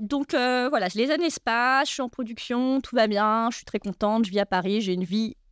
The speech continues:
géniale parce que je suis dans un secteur que j'aime, avec des horaires flexibles. Je n'ai pas du tout le métro boulot dodo qu'on connaît à Paris. J'avais la belle vie, euh, et, et cette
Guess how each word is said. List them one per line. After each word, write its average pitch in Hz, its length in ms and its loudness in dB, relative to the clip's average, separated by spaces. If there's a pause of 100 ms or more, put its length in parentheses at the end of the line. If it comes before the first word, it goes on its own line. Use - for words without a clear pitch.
(340)
géniale 226 580 4
parce 196 220 -2
que 196 260 2
je 190 140 0
suis - 180 -10
dans 180 220 -2
un 202 40 -2
secteur - 380 -4
que 190 120 0
j'aime, 185 400 2
avec 175 240 -2
des 170 180 -2
horaires 180 240 -4
flexibles. 220 540 0 (260)
Je 196 140 -2
n'ai 196 160 2
pas 285 240 4
du 247 180 -6
tout 285 220 -2
le 240 160 2
métro 254 400 2
boulot 214 340 0
dodo 208 320 0
qu'on 202 160 -4
connaît 196 300 0
à 190 80 2
Paris. 208 480 0 (400)
J'avais 175 260 2
la 226 160 4
belle 202 160 2
vie, 233 400 0
euh, 180 240 0
et, 180 260 -4
et 180 40 -4
cette 180 240 -4